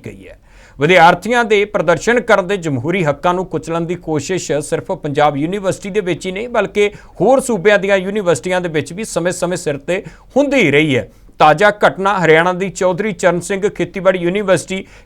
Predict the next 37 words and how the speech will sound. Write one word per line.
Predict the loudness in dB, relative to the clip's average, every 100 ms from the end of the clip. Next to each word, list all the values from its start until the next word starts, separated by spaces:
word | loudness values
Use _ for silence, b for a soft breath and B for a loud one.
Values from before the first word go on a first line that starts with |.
| 0
ਹਿਸਾਰ | 2 4 6 4
ਦੀ | 2 0
ਹੈ, | 0
ਜਿੱਥੇ | -2 -4
ਪੋਸਟ | -6 -4 -6 -6
ਗ੍ਰੈਜੂਏਟ | -2 -2 0 -4 0 0 2
ਅਤੇ | -2 -2
ਡਾਕਟਰੇਟ | -2 -2 -2 -4 -2 -2
ਵਿਦਿਆਰਥੀਆਂ | -2 2 4 4 0 -2 -2
ਨੂੰ | -2 -4
ਦਿੱਤੇ | -6 -4 -2
ਜਾਂਦੇ | -2 -2 -4
ਭੱਤੇ | -4 -4 -4
'ਚ | -4 -2
ਵਾਧਾ | -2 0 -2
ਕਰਨ | -2 -4
ਦੀ | -4
ਮੰਗ | -2 -2 0 0 0
ਅਤੇ | -4 -6
ਇਸ | -4 -4 -2
ਭੱਤੇ | -4 -2
ਨੂੰ | -4 -4
ਪੱਚੀ | -8 -6 -8
ਫੀਸਦ | -8 -8 -2 0 4 4 2 B B
ਵਿਦਿਆਰਥੀਆਂ | 0 4 4 4 0 -2
ਤੱਕ | -2 -2 -4
ਸੀਮਿਤ | -4 -4 -2 -2
ਕਰਨ | 0 0 -2
ਦੇ |
ਵਿਰੋਧ, | -4 -2 -2 -2
ਅ, | -2 2 4 4
ਦੇ | 2 0
ਵਜੋਂ | 2 0 -2 -6 B B
ਪ੍ਰਦਰਸ਼ਨ | -2 2 2 4 2 2
ਕੀਤੇ | -2 -4 -2 0
ਗਏ | 0 0
ਸੀ। | -2 -8